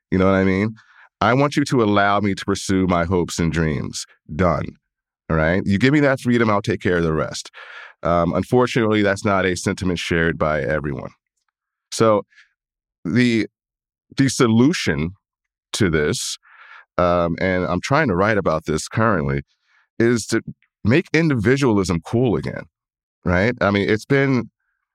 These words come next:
it's been called something atomistic, something unrealistic. Uh, no man is an island, so therefore individualism is bad. That's not what individualism is really supposed to mean.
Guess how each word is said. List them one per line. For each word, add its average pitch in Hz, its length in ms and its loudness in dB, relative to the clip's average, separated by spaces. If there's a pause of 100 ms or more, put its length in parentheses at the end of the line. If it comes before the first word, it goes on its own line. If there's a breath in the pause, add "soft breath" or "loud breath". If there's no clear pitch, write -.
(140)
it's 101 120 -2
been 143 220 2 (440)
called 127 300 2
something 117 320 -2
atomistic, 107 680 0
something 107 280 -2
unrealistic. 95 680 0
Uh, 82 280 0 (540 loud breath)
no 98 440 2
man 123 260 2
is 104 100 -2
an 101 100 0
island, 90 480 -2 (320)
so 90 220 0
therefore 92 400 2
individualism 87 720 0
is 76 100 -4
bad. 76 400 -2 (300 loud breath)
That's 98 180 0
not 120 140 2
what 107 80 2
individualism 78 1000 0
is 69 280 -4
really 69 240 0
supposed - 400 -4
to 76 60 -2
mean. 64 220 -4